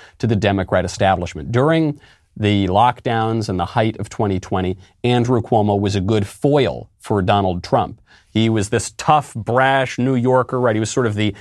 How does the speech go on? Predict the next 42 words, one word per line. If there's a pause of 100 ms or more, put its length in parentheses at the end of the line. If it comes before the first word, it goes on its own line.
the
anti-Trump. (300)
But
then,
now
that (220)
Trump
is
gone,
Andrew
Cuomo
doesn't
serve
any
purpose.
He's
actually
a
big
liability. (760)
Not
just
'cause
of,
he
got
a
little
grab
happy
with
the
staffers,
but
because
he
killed
thousands
of
elderly
New
Yorkers